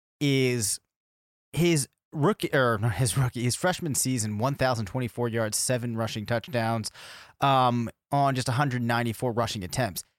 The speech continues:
That season, a pretty tumultuous season at Florida State.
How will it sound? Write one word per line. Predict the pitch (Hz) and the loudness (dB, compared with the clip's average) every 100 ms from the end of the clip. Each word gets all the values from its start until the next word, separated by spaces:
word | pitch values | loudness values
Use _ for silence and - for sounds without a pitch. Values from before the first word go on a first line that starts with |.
| _ _ 98 | _ _ -2
That | 135 170 | 0 2
season, | - 160 165 147 147 127 | 0 0 2 2 0 -4
a | 123 | -6
pretty | - 131 | -4 -4
tumultuous | 120 123 120 117 127 110 | -2 0 0 0 -2 -2
season | - 117 104 107 | 0 0 -2 -4
at | 82 101 | -4 -6
Florida | - 120 95 87 | -4 -4 -4 -4
State. | - 113 107 | 0 0 -2